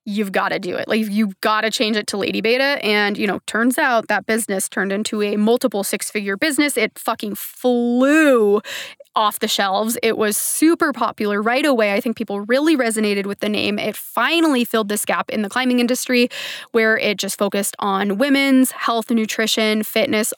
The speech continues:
all of the things. And the point here is you know best. Like, you truly know best inside your business, especially when it comes to naming things. Don't let anyone talk you out of what you know that you need to do.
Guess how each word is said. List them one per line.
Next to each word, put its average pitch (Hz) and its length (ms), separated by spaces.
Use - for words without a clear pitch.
all 254 220
of 233 120
the 220 100
things. 220 460
And 226 500
the 240 140
point 320 400
here 262 400
is 202 600
you 226 300
know 302 180
best. - 420
Like, 254 140
you 262 200
truly 302 480
know 285 120
best 214 300
inside 214 380
your 226 80
business, 208 360
especially 214 520
when 302 100
it 285 60
comes 247 280
to 262 120
naming 214 520
things. 302 380
Don't 233 240
let 277 200
anyone 285 460
talk 240 300
you 240 140
out 220 180
of 254 140
what 226 120
you 208 360
know 233 280
that 202 140
you 208 260
need 226 260
to 233 120
do. 190 300